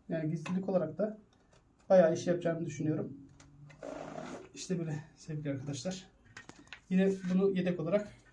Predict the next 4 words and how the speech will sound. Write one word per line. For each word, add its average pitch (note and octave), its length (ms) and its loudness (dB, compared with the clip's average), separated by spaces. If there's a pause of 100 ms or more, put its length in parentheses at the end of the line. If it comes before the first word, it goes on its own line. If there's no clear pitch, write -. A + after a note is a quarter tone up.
(280)
saklayacağız. E3+ 680 -4 (760)
Ee, E3 80 -8 (320)
yazın F3 420 2
bakacağım. F3 420 -2